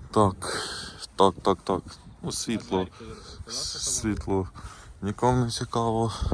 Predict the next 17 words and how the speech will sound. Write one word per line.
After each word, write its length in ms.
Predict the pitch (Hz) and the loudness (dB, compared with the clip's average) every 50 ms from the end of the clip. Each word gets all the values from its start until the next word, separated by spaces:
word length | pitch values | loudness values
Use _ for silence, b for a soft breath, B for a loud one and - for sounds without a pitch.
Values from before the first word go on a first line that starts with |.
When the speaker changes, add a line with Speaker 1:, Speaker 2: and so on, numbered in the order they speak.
| B B B B B B | B B B B B B
Speaker 1:
Світло 340 | - - 95 92 - - 95 | -8 -4 -4 -4 -2 -2 -2
у 20 | 92 | -2
всіх 320 | - - 117 113 110 104 | -2 -2 -4 -4 -2 -2
є, 200 | 104 98 95 92 90 - | 0 0 0 -2 -4 -8
така 220 | - - - 98 95 | -12 -4 0 0 2
вихлопна, 520 | 87 90 - - 98 - - - 120 120 | 2 0 0 -2 -2 -2 0 2 2 4
та 100 | - 92 | 4 4
й 20 | 90 | 2
вихлопна, 400 | 90 87 80 - - - 113 117 | 2 0 -2 -6 0 2 2 2
в 60 | - | 2
принципі. 460 | - 110 95 - - - - 98 92 B B B B B B - | 0 -4 -4 -4 -8 -6 -4 -4 -4 B B B B B B -8
Ну, 80 | 226 | 0
це 120 | - - 123 | 2 4 4
самі 260 | - - 110 104 101 | 6 6 6 6 6
зварили 460 | 92 95 98 101 98 95 92 92 87 B 110 B B B B | 6 6 6 6 6 4 4 2 0 B -6 B B B B
резонатор, 520 | 107 104 95 98 98 101 101 - 90 82 | 2 4 6 8 8 6 6 6 2 0
щоб 180 | - - 85 | -2 -6 -8